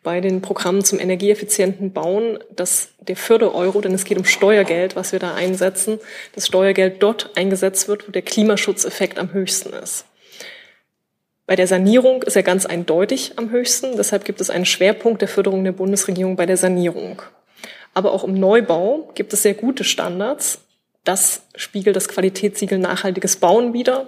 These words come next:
Nachhaltige Baustoffe werden da zum Beispiel im Fokus stehen.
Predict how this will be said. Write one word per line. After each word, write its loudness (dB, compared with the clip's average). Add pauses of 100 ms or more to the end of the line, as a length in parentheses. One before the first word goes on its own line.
Nachhaltige -4
Baustoffe 0
werden -2
da -6
zum -6
Beispiel 0 (440)
im -2
Fokus 0
stehen. 2